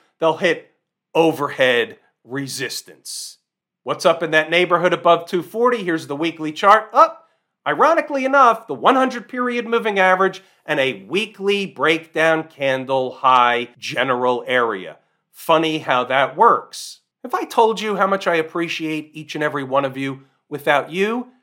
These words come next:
these videos are not possible. This is everything that I wanted to and intended to discuss today, so we'll pull the ripcord here. I'm David Frost, my strategic forecast.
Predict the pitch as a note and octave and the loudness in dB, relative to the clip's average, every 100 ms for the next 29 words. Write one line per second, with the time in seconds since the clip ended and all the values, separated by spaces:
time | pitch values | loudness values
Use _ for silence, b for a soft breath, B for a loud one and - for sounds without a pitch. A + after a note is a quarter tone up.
0 | _ A#2 A#2 G3 C4 A3 A#3+ A#3+ F3+ C#3 | _ _ -8 -4 -4 -4 -4 -2 0 0
1 | C#3 C#3 - C#3+ C#3 C3 D#3 E3 - - | -2 -6 -8 -2 -2 2 4 4 2 -8
2 | - F#3+ F3+ - F#2+ F2 _ _ - A#3+ | 4 6 6 2 -14 -18 _ _ -8 -6
3 | E4 C4+ C4 B3 A#3+ G#3+ G3 F3+ D#3 D#3 | 0 2 2 0 -2 -2 0 0 2 2
4 | F#3 F3+ F#3 F3 E3 D3+ C#3 - A3 B3+ | 2 2 -4 -4 -4 -6 -10 -4 -2 -2
5 | - D#3+ C3+ C3 - C3+ - D3 A#2+ A#2+ | -6 -10 -10 -8 -4 -4 -4 -8 -4 -4
6 | F3+ b b - A#3 G#3+ G3+ B3 A#3+ F#3 | -6 b b -6 -2 -2 -2 -2 -2 -2
7 | D3 A3 A#3+ - D#3 B2+ - B2+ C#3 G#3 | 0 0 0 -4 -4 -4 -8 -6 -4 -6
8 | b b b - G3+ C4+ A#3 F#3+ C3+ - | b b b 4 4 4 0 -2 -4 -4
9 | F#3+ A3+ E3 - - _ _ - D#3 A3 | 2 6 4 2 -10 _ _ -2 2 2
10 | C4+ - A3 A#3 F3+ C#3+ - A3+ G#3 G#3+ | 0 -8 -12 -10 -10 -12 -8 -4 -4 0
11 | F#3+ G3 G3 | 2 2 -2